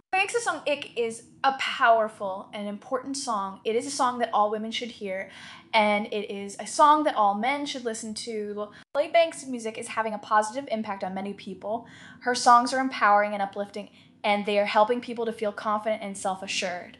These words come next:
Banks' music is also helping to change the way that women are portrayed in hip-hop. She is a role model for young women everywhere, and she is showing them that they can be successful in the music industry without compromising their values.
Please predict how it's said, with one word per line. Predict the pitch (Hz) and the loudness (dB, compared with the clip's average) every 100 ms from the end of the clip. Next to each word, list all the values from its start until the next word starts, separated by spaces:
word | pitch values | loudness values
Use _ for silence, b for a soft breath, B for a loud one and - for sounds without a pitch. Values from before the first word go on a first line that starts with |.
| _ | _
Banks' | 381 403 403 440 - | -4 -4 -4 -12 -10
music | 254 240 240 233 269 | -8 -2 -2 -2 -4
is | 262 | 2
also | 285 339 - 453 | 6 6 4 2
helping | 302 311 277 | 4 2 0
to | 262 | -4
change | - 269 262 262 | -6 -2 -2 -2
the | 277 | -2
way | 240 220 | 0 2
that | 214 214 | 0 0
women | 214 208 | -2 0
are | 196 | -2
portrayed | 208 - 208 202 190 - | -4 -6 -4 -4 -6 -8
in | 196 190 | -8 -8
hip-hop. | 196 220 - 185 185 - B B B | -4 -4 -4 -2 -2 -4 B B B
She | - 302 330 370 - | -2 0 0 -2 0
is | 269 262 - | 0 0 -2
a | |
role | 220 240 294 311 | -2 4 6 6
model | 285 254 240 240 240 240 | 4 4 4 4 2 -2
for | 233 | -4
young | 214 226 247 | 2 2 2
women | 220 214 | 0 0
everywhere, | 202 190 190 175 175 - - | -2 -4 -6 -6 -4 -6 -4
and | 214 220 | -4 -2
she | - 233 | -2 0
is | 220 | 0
showing | - 330 339 294 | 2 2 2 0
them | 277 269 240 | 2 2 2
that | 208 | -2
they | 202 | -6
can | 202 208 | -8 -12
be | 202 202 | -10 -12
successful | 214 - 330 330 302 269 | -10 0 0 0 -2 -2
in | 262 | 0
the | |
music | 247 220 233 220 | -2 -2 -6 -8
industry | 208 196 220 202 | -8 -8 -8 -8
without | 196 180 - | -6 -8 -8
compromising | - 202 202 185 175 185 175 | -6 -6 -6 -6 -6 -10 -10
their | 170 | 0
values. | 226 320 202 - - - | 4 6 4 -2 -14 -14